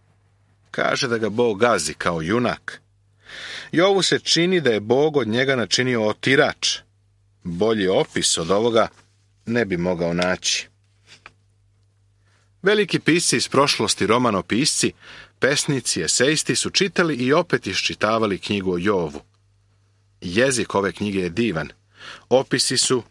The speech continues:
čudesni. Preporučujem ti je da je pročitaš tako da ona postane deo tebe. Lepota jezika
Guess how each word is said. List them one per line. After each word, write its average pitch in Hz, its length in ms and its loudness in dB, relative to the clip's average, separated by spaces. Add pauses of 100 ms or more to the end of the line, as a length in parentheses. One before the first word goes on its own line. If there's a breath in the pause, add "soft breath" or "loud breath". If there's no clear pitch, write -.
(120)
čudesni. 90 520 -4 (840 loud breath)
Preporučujem 175 680 4
ti 175 120 2
je 156 100 4
da 135 80 4
je 113 80 2
pročitaš 175 540 -2
tako 156 280 2
da 139 120 2
ona 143 180 0
postane 135 500 0
deo 123 200 2
tebe. 107 320 0
Lepota 156 440 2
jezika 131 540 0